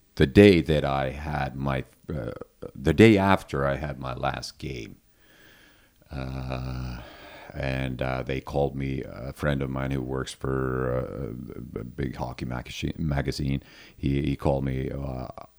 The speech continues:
"Now you're retiring." He said, "Ah, now I'm definitely, because can't even walk. So I'm retiring, can't practice, can't do anything, so I'm retiring, yes."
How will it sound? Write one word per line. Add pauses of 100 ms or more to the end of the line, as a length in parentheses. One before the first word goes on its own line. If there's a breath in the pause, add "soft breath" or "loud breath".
(140)
"Now
you're
retiring."
He
said,
"Ah,
now
I'm
definitely,
because (520 loud breath)
can't
even
walk. (640 loud breath)
So
I'm
retiring,
can't
practice,
can't
do
anything,
so
I'm
retiring,
yes."